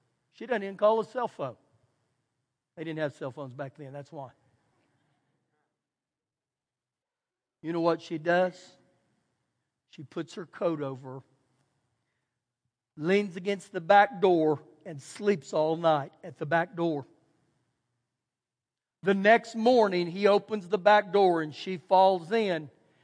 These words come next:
and she gets up and she says, "You son of a Bendigo." No, she didn't say that either. She may have thought that, but she didn't.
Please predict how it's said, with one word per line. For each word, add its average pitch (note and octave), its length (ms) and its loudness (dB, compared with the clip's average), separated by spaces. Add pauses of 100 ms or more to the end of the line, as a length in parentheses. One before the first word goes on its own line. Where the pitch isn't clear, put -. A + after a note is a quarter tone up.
(140)
and F3 180 -10
she F#3+ 140 -6
gets G3+ 360 2
up F#3 260 4
and D#3 120 -10
she F3+ 140 -14
says, D3 260 -8
"You G3+ 120 -14
son G3+ 320 0
of E3 100 -4
a D#3 60 -8
Bendigo." D#3 580 -6 (440)
No, D#3+ 100 -6
she G3 160 -8
didn't D#3 120 -8
say F#3 120 -2
that E3 160 -2
either. B2+ 180 -12 (3000)
She - 240 -4
may A3+ 260 2
have F#3+ 160 0
thought - 440 2
that, E3 140 -8
but E3 140 -12
she F3+ 160 -10
didn't. D3 520 -2